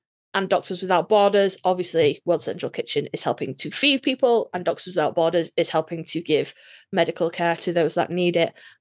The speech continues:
And we are not about to make the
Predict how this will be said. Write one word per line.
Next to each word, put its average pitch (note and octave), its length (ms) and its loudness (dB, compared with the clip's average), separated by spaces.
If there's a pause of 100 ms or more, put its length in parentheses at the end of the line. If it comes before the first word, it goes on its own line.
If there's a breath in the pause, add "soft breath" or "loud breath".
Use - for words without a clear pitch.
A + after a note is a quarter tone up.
(100)
And F3+ 360 2
we G3+ 200 4
are G3 80 4
not G#3 440 2
about F#3 420 2 (160)
to F3+ 540 0
make F3 560 0
the E3+ 400 0